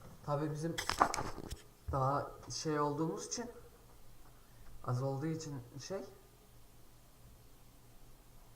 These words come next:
hmm, o zaman bunu alırız ya. Madem son hayat bitmiş. Şöyle, heh.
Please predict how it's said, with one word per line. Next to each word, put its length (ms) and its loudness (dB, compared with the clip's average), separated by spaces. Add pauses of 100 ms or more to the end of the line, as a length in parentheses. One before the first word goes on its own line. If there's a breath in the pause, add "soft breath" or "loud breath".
(1500)
hmm, 420 2 (680)
o 40 0
zaman 300 4
bunu 120 4
alırız 480 0
ya. 120 -2 (2000)
Madem 400 6
son 240 0
hayat 400 2 (120)
bitmiş. 680 -4 (3000)
Şöyle, 160 2
heh. 420 -2